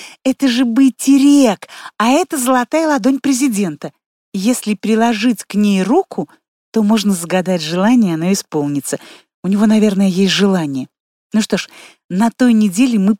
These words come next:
повезём его на консультацию, а заодно посетим Байтерек". Всю неделю тот Батыр не появлялся в мониторе,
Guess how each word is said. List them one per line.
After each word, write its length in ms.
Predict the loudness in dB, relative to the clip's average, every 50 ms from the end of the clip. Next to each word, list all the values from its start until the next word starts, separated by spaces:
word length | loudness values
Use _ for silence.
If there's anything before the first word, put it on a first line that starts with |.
| _
повезём 420 | -4 -4 0 0 0 2 2 2 2
его 240 | 0 -2 0 -2 0
на 140 | -2 -2
консультацию, 760 | -4 -6 -6 -6 -4 -6 -6 -2 0 0 0 0 -2 -2 -2 -2
а 40 | -2
заодно 460 | 0 0 0 0 0 0 0 -2 -2 -4 -12 -20 _ _ _ _ _ -6
посетим 540 | -6 -4 -2 -2 -4 -4 -4 -4 -2 0 0
Байтерек". 640 | 0 -2 -4 -2 -4 -4 -4 -4 -8 -10 -14 -20 _ _ _ _ _ _ _ _ _ _ _ _ _ _ _ _ _ _ -14
Всю 220 | -10 -6 -4 -2
неделю 460 | 0 0 -2 -2 -2 -4 -2 -2 -4 -6 _ _ -4
тот 280 | -2 -2 -2 -2 -6
Батыр 520 | -8 -8 -8 -8 -8 _ -2 -2 -2 -2 -6 -16 -20 _ _ _ _ -8
не 140 | -6 -6 -6
появлялся 720 | -4 -4 -2 -2 -2 -4 -4 -2 -2 -2 -4 -6 -6 -8
в 100 | -6 -4
мониторе, 640 | -4 -2 0 0 -2 -2 -4 -6 -6 -6 -6 -8 -12